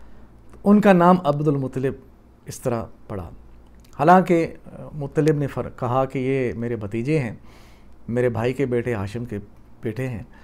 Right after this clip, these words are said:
लेकिन वो नाम लोगों ने उनको मशहूर कर दिया।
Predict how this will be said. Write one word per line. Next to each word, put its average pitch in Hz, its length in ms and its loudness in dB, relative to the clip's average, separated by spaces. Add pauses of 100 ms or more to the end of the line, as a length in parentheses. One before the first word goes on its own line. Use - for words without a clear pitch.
(420)
लेकिन 196 440 4 (160)
वो 151 120 0
नाम 160 380 2 (100)
लोगों 143 300 0
ने 135 200 -4 (380)
उनको - 180 -10
मशहूर 110 320 -8
कर 101 140 -12
दिया। - 260 -18